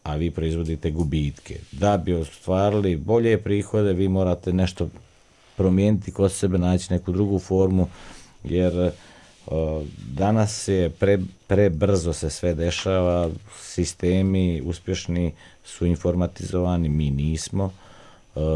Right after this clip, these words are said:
promjene u ekonomskom, u poslovnom svijetu se prate iz sata u sat. Mi kad dobijemo izvještaj nakon tri, četiri mjeseca, realno gledano je već kasno za bilo kakvu reakciju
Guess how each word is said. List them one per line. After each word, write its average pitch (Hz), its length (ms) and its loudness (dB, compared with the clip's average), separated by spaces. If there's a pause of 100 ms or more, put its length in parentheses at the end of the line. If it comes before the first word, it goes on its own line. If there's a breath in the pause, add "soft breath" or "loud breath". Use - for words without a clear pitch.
(540)
promjene 95 920 0
u 85 220 -2
ekonomskom, 87 840 -4
u 71 40 -4
poslovnom 87 580 -2
svijetu 85 640 -4
se - 280 -4
prate 80 640 -2
iz 71 180 -4
sata 87 480 -2
u 76 80 -2
sat. 90 540 -2 (200)
Mi 80 200 -4
kad 80 180 -4
dobijemo 87 420 0
izvještaj 82 420 -4
nakon 82 320 -4
tri, 90 180 0
četiri 85 360 -2
mjeseca, 82 480 -2
realno 80 420 -2 (480 loud breath)
gledano 80 580 0
je 76 60 0
već 78 220 -2
kasno 78 400 -2
za 71 120 -2
bilo 76 240 -4
kakvu 76 360 -6
reakciju 85 600 -2